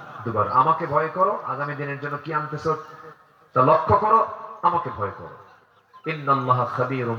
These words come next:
বিমা তা'মালুন", তোমরা যা করো সব খবর কিন্তু আমি আল্লাহ, আমার কাছে আছে।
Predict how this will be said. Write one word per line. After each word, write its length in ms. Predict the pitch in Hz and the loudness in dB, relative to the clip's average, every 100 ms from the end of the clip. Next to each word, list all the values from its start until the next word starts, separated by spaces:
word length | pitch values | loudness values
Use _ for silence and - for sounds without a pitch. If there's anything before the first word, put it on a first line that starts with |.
| 110 | -4
বিমা 360 | 117 151 196 - - - - - - - | 0 2 2 0 -10 -14 -18 -20 -20 2
তা'মালুন", 760 | 156 135 120 117 185 226 208 135 - - - - - | 4 4 2 0 0 0 -2 -6 -12 -18 -20 -20 -6
তোমরা 240 | 139 147 135 | 2 4 4
যা 160 | 143 147 | 6 6
করো 340 | 139 127 120 - | 6 2 2 0
সব 220 | - - - | 4 4 4
খবর 360 | - 139 139 | 0 -2 -2
কিন্তু 320 | 135 135 - | -4 -8 -8
আমি 220 | 120 123 123 | -6 -6 -10
আল্লাহ, 220 | 120 117 | -6 -6
আমার 180 | 117 113 | -4 -6
কাছে 260 | 107 113 | -4 0
আছে। 320 | 104 - - | 0 0 -4